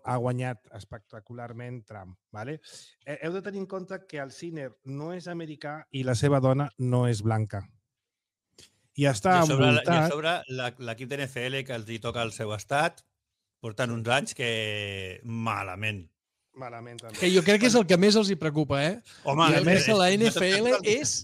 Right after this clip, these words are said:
Speaker 2: de
Speaker 3: la
Speaker 2: tot el que
Speaker 3: N F L
Speaker 2: has
Speaker 3: és
Speaker 2: dit,
Speaker 3: ja
Speaker 2: l'estat dels, l'estat dels Panthers és la cosa més preocupant.
Speaker 1: Sí.
Speaker 3: Jo crec
Speaker 1: Diu,
Speaker 3: que
Speaker 1: diu,
Speaker 3: sí, eh?
Speaker 1: diu, a més, a més, diu que, eh, el, on està ell, a la part on viu ell, està envoltat de grupus-, gru-, grupuscles del Ku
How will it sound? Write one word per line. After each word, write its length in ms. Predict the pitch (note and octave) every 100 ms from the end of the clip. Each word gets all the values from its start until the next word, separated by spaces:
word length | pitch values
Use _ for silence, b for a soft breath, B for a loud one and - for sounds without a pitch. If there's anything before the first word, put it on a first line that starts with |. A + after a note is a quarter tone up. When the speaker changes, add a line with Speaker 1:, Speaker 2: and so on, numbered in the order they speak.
| - b b b
Speaker 2:
de 160 | -
Speaker 3:
la 80 | C#3
Speaker 2:
tot 80 | G3
el 20 |
que 60 | A#3
Speaker 3:
N 40 | E3+
F 100 | F#3+
L 100 | D#3
Speaker 2:
has 80 | G3
Speaker 3:
és 80 | E3+
Speaker 2:
dit, 160 | F3
Speaker 3:
ja 160 | E3+ F#3+
Speaker 2:
l'estat 280 | A3 C3+ D3+
dels, 120 | - _ _ C3+
l'estat 320 | B2+ D3 C#3
dels 140 | D3+ - C#3+
Panthers 400 | C3+ F3 G3 -
és 80 | B2+
la 140 | C3 B2
cosa 240 | C#3 C3
més 160 | B2+ -
preocupant. 480 | A2 G#2 G2 F#2+ - -
Speaker 1:
Sí. 320 | - - A#2+ G2+ - C3
Speaker 3:
Jo 160 | B2+
crec 220 | C3+ C#3 E3
Speaker 1:
Diu, 20 |
Speaker 3:
que 80 | E3+
Speaker 1:
diu, 100 | C#3+
Speaker 3:
sí, 100 | B2+
eh? 120 | C#3 - _ _ E3
Speaker 1:
diu, 140 | F3
a 40 | F3
més, 160 | F#3 -
a 80 | D3
més, 140 | E3 D3
diu 140 | D#3+ -
que, 180 | C#3 B2 A#2
eh, 320 | - B2 A#2+ A#2 - A#2
el, 120 | A2+ A2+
on 160 | A2
està 240 | G#2 C3+ C3+
ell, 200 | C3+ D3 -
a 120 | G#2+
la 120 | G#2 G#2
part 160 | A2+
on 80 | A2
viu 180 | A2 A2+
ell, 140 | B2+ - _ _ _ A2+
està 220 | - C#3+ - D3+
envoltat 720 | D3+ C3+ C3 - C#3 C#3 A#2+ A#2+
de 140 | C3 C3+ C#3 A#2+
grupus-, 540 | B2 G#2+ B2 B2+ - _
gru-, 320 | - A#2 B2+ -
grupuscles 880 | A#2+ C3 A#2 - B2+ - D3 C#3 -
del 160 | B2 -
Ku 140 | B2+